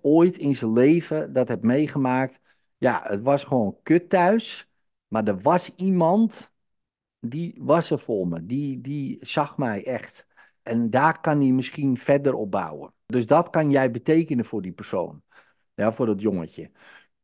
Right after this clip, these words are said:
Ja, maar dan moet je eerst even in zijn wereld gaan. Ja, in de wereld waar hij zich goed voelt en, eh, wat hij doet. En hem echt zien voor wie die is. En wel voorbij de woede en de agressie. Ja, en dat kan thuis niet,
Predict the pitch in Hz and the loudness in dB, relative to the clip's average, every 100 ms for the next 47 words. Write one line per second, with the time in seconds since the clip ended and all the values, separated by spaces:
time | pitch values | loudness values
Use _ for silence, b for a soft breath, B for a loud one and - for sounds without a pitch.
0 | - 107 131 151 151 160 160 170 196 180 | -4 0 2 4 4 4 4 2 4 2
1 | 165 - 175 214 170 175 139 131 151 175 | 2 -2 0 0 -2 -4 -4 0 2 2
2 | 165 139 147 127 110 - 107 80 78 _ | 2 4 4 4 0 -4 -10 -10 -16 _
3 | - 104 131 139 135 123 139 147 147 131 | -8 -4 -2 0 0 2 4 6 4 4
4 | 131 131 123 135 - 156 - 139 127 127 | 0 0 -4 -6 -4 -6 -2 0 0 0
5 | 120 117 120 117 120 117 117 127 131 117 | 0 2 4 4 2 2 0 -2 -4 -4
6 | 131 120 - b b b b 120 123 143 | 0 -2 -2 b b b b 2 4 4
7 | 139 135 - - 151 139 - 120 117 113 | 0 -6 -8 -4 0 0 0 -2 0 0
8 | 120 139 123 113 110 120 - _ 123 113 | -2 -4 -2 -6 -4 -4 -6 _ -6 2
9 | 127 135 117 104 123 123 117 117 110 - | 4 4 2 0 0 2 0 0 -2 -2
10 | 117 - 135 - 101 87 _ _ _ _ | -6 2 2 2 -8 -12 _ _ _ _
11 | _ - 104 127 127 127 127 147 151 156 | _ -8 -4 0 2 2 0 0 0 2
12 | 135 117 101 110 107 87 - | 0 0 0 0 0 -2 -18